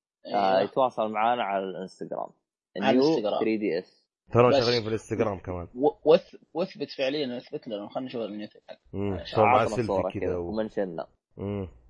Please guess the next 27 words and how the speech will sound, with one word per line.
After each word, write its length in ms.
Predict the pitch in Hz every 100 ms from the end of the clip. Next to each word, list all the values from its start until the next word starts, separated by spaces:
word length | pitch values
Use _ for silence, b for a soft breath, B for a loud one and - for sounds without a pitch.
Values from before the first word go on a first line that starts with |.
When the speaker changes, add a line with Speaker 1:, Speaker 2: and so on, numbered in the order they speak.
| -
Speaker 3:
أعطنا 260 | 85 107 104
Speaker 2:
أيوه. 80 |
Speaker 3:
تاج 260 | 110 78 104
راسك. 180 | 113 -
Speaker 1:
حسابنا 440 | 127 123 123 117
اللي 120 | 107
هو 340 | 107 110 110 110
ها-، 340 | 101 92 - _ _ _ _ -
Speaker 3:
آت 280 | 95 104 104
آي 280 | 104 101
أو 80 | 92
Speaker 1:
آي 60 | 95
إي 100 | 92
آي. 180 | 71 73
Speaker 3:
إي. 200 | - -
مم. 140 | - - _ _ _ 92
Speaker 1:
هذا 180 | 95 -
حسابنا. 360 | - 78 71 55
Speaker 2:
بدون 180 | 160 190
آت، 160 | 120 - -
بدون 200 | 127 151
آت، 100 | 117 - -
آي. 240 | 131 117 - _ _ _ -
ولا 100 | 117
لا؟ 260 | 120 - _ _ _ _
Speaker 3:
لا، 240 | - -
آت 160 | 92 -